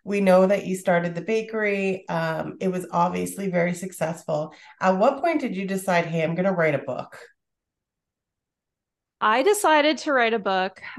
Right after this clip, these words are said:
Speaker 2: um, once our business reached a million in sales, because that was a pivotal point for me. And I've always wanted to write a book.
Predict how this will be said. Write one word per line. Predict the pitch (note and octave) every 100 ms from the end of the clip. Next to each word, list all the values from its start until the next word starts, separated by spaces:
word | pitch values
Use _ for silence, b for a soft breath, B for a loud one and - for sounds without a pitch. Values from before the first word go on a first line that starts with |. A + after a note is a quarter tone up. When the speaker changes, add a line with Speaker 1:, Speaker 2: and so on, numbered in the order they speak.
| -
Speaker 2:
um, | G#3 F#3+ F#3 F3+ F3 -
once | F3+ F#3 F#3+ B3+ - - -
our | G#3+ G#3+ G#3
business | F#3 F3 F#3 G3+ G3 G#3 -
reached | F3+ F#3 F3+ E3+ - -
a | G3
million | F#3 F3 F3 F3
in | E3+
sales, | E3+ G3 E3 F3+ C4+
because | - A3 - A#3 G3 F3+ F3 -
that | F3+ F#3 G#3 A3
was | C4 B3 A#3+ -
a | -
pivotal | - G3+ F#3+ F#3
point | F3 F#3+ E3+
for | - A3
me. | A3+ C#4+ - B B B
And | A3
I've | A3+ -
always | A3 D4 C#4
wanted | A3+ G#3 G3
to | G3
write | E3+
a | D#3 _ -
book. | D3